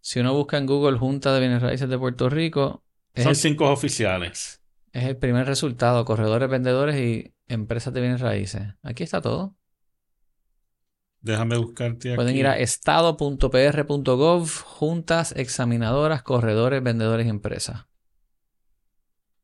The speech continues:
Speaker 1: Y están todas las instrucciones, dirección física,
Speaker 2: Sí, ahí está todo.
Speaker 1: contacto, fecha, todo está aquí.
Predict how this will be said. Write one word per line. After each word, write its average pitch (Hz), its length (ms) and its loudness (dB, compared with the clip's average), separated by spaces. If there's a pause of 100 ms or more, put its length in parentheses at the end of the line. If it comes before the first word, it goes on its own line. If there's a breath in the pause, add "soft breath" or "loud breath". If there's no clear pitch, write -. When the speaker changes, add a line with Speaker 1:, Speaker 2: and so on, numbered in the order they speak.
(160)
Speaker 1:
Y 120 160 -4
están 117 300 -2
todas 120 180 2
las 127 120 2
instrucciones, 139 680 -4
dirección 110 460 -2
física, - 400 -4
Speaker 2:
Sí, 123 60 4
ahí 120 60 6
está 123 220 2
todo. 117 120 2
Speaker 1:
contacto, 165 420 2
fecha, 156 500 -4
todo 160 260 2
está 143 160 -4
aquí. 123 280 -8